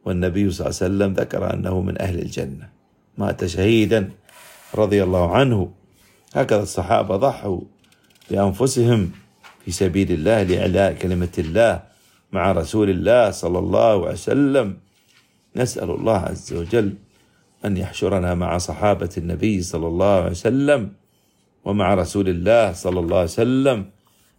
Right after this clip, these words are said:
نسأل عز وجل أن يفقهنا وإياكم في ديننا، وأن يحفظ بلادنا وبلاد المسلمين من كل شر وفتنة. هنا يتوقف الدرس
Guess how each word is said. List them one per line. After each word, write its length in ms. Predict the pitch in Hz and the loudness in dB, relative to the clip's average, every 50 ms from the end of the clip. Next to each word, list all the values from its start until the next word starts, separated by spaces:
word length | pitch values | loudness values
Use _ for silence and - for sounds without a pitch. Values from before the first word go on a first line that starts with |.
| _ - | _ -4
نسأل 400 | 113 113 98 - 92 92 95 92 | -4 -4 -2 -2 0 0 0 0
عز 280 | - 90 95 85 - 92 | 0 -2 -2 -4 -2 -4
وجل 440 | 92 90 85 98 113 110 95 85 - - - - - - - - - _ _ _ - - _ _ - | -4 -4 0 0 0 0 0 -4 -8 -14 -20 -20 -20 -20 -20 -20 -20 _ _ _ -20 -20 _ _ -2
أن 100 | 113 113 | 0 0
يفقهنا 720 | 101 92 - 92 87 - - 104 104 104 95 92 95 95 98 - - - _ _ _ _ | 0 0 0 -2 -4 -2 -2 0 0 2 2 0 0 -2 -4 -6 -12 -18 _ _ _ _
وإياكم 520 | - 98 90 80 95 101 98 90 92 - 92 | 0 0 2 2 2 2 2 0 -2 -6 -8
في 220 | 87 - 98 95 | -4 -2 -2 0
ديننا، 640 | 85 82 107 107 98 104 104 101 113 117 110 - - _ _ - - - _ - - _ _ _ _ _ _ _ _ _ _ _ _ - - - - _ _ _ _ - - _ - - | 0 2 2 2 4 4 4 4 4 4 2 0 -4 _ _ -20 -20 -20 _ -20 -20 _ _ _ _ _ _ _ _ _ _ _ _ -20 -20 -20 -20 _ _ _ _ -20 -20 _ -18 -6
وأن 340 | - 95 104 104 98 101 135 | 0 2 4 4 4 4 2
يحفظ 300 | 165 135 - - 113 101 | 0 0 2 0 0 2
بلادنا 760 | 85 95 101 107 104 98 87 92 90 90 87 90 92 87 - _ _ _ _ _ _ _ _ _ _ _ - | 4 4 4 6 4 4 4 2 2 2 2 0 0 -2 -6 _ _ _ _ _ _ _ _ _ _ _ -4
وبلاد 400 | 101 98 98 98 104 104 95 87 | 0 0 2 4 4 4 4 2
المسلمين 500 | 85 82 82 - - 101 98 101 95 90 | -2 -4 -6 -6 -4 -2 0 0 0 0
من 60 | 87 | -2
كل 460 | 87 - 92 87 87 92 92 98 - - - _ _ | -2 -4 -2 0 0 0 0 0 -2 -6 -14 _ _
شر 380 | - - 113 101 90 95 90 | -6 -2 -2 0 0 0 0
وفتنة. 420 | 90 90 - - 113 - - - - - - _ _ _ _ _ _ _ _ _ _ _ _ _ _ _ _ _ _ _ _ | -2 -2 -2 -4 -4 -4 -6 -8 -10 -12 -16 _ _ _ _ _ _ _ _ _ _ _ _ _ _ _ _ _ _ _ _
هنا 600 | - - 127 123 185 202 156 147 175 196 - - | -4 -2 2 4 4 4 4 4 2 0 0 -2
يتوقف 560 | 151 143 165 170 170 - - - 104 98 - | 0 2 4 2 2 2 0 -2 -2 -2 -4
الدرس 800 | - - 87 80 95 113 113 104 101 98 - - - - - _ | -6 -8 -6 0 2 2 2 2 0 -4 -8 -12 -12 -14 -18 _